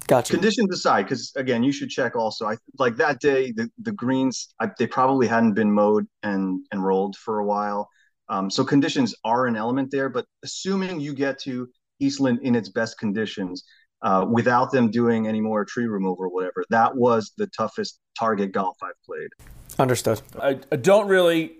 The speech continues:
Speaker 3: uh, have a reason to hear you talk about Skyway and Hudson, just because there's only one, and Mike and I are both adamant about getting there. I think Skyway would be another one where, like, I think we failed two thousand twenty-three if we didn't get to Skyway,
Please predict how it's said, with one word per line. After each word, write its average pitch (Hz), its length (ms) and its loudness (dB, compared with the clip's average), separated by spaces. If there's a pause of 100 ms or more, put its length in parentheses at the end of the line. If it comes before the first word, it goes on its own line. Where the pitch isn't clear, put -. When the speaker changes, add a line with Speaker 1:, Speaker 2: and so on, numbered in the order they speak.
Speaker 3:
uh, 139 360 8
have 135 320 4
a 127 80 2
reason 139 500 -2
to 127 80 0
hear 139 220 0
you 131 140 -2
talk 131 300 2
about 120 240 0
Skyway 123 720 0
and 104 120 -6
Hudson, 123 460 -2
just 110 240 -6
because 113 360 -4
there's 113 220 -4
only 131 260 -2
one, 123 560 -2
and 110 200 -4
Mike 120 240 0
and 120 120 -2
I 113 140 2
are 107 120 0
both 110 400 -4 (380)
adamant 127 540 0
about 135 320 4
getting 143 260 2
there. 147 160 4
I 135 120 6
think 143 200 -4
Skyway 143 500 2
would 127 120 0
be 131 120 -2
another 123 360 2
one 117 280 0
where, 113 140 -2
like, 113 180 0
I 117 100 0
think 135 200 -6
we 127 140 -2
failed 127 420 0
two 123 140 -4
thousand 117 340 0
twenty-three 110 580 -6
if 104 120 -8
we 101 100 -8
didn't 98 200 -10
get 95 160 -10
to 95 60 -18
Skyway, 92 600 -6